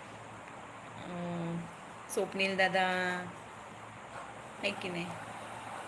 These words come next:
तुम्ही लोक सगळे असले चांगले चांगले भाऊ माझे असले सपोर्ट करायला की कोणी येत नसतो. "खाने में क्या बनाया था दीदी? खाने में शि-, वो ढोबळी मिरची रहती है ना, मिरची,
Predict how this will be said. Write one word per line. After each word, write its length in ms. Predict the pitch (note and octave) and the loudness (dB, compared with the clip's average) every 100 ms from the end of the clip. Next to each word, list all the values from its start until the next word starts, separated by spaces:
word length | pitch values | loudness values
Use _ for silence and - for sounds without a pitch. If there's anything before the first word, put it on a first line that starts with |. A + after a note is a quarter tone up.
| - - - - - - - - - - G#3+ | -6 -6 -4 -4 -6 -8 -10 -10 -10 -6 2
तुम्ही 200 | G#3 G3+ | 4 6
लोक 200 | G3 G3+ | 6 6
सगळे 280 | G#3 F#3+ | 6 8
असले 300 | G3+ F#3+ G3 | 10 8 6
चांगले 340 | F#3+ G#3 F#3+ F#3+ | 4 4 6 6
चांगले 280 | F#3+ F#3+ F#3+ | 6 4 6
भाऊ 240 | G#3+ F#3+ | 6 6
माझे 220 | F#3+ F#3 | 8 10
असले 480 | F#3 G3 F#3+ F#3+ F#3+ | 8 8 4 6 6
सपोर्ट 320 | F#3+ F#3 F#3+ | 4 2 2
करायला 340 | - F#3+ F#3 F#3 | 6 8 10 8
की 280 | F#3 F#3+ F#3+ - - - - | 6 2 2 -4 -6 -6 -2
कोणी 220 | G3 G3+ | 0 2
येत 220 | G3 G3 G#3+ | 4 4 4
नसतो. 520 | G#3 G#3 G3+ F#3+ F#3 F#3+ G3 - - - - - - | 2 2 4 4 4 0 -2 -6 -10 -10 -10 -10 -2
"खाने 320 | A3+ G#3+ G#3+ G#3+ | 4 8 8 8
में 280 | G#3 G#3+ G#3 - | 6 6 4 8
क्या 280 | A3 A3 A3 | 12 12 12
बनाया 680 | G#3 G#3 G#3 G3+ G3+ G3+ G3+ A3 | 10 10 10 10 8 6 2 6
था 160 | G#3 | 6
दीदी? 580 | G3 F#3+ G3 G3 G3 G3+ - - - - - - - | 8 6 4 2 2 0 -4 -8 -8 -8 -6 -6 4
खाने 280 | G#3 G#3 G#3+ | 8 10 10
में 420 | G#3 G#3 G#3 G#3 | 10 10 10 8
शि-, 180 | - G#3+ - G3+ - | 6 2 0 0 6
वो 180 | G#3 | 8
ढोबळी 560 | G#3+ - - A#3 G3 G#3 | 8 4 4 6 10 8
मिरची 320 | G#3 G#3 G#3 | 10 8 8
रहती 240 | G#3 G3+ A3+ | 8 10 8
है 60 | |
ना, 160 | A3 G#3 | 8 8
मिरची, 520 | G3 F#3 - G3 G3 | 6 6 6 6 6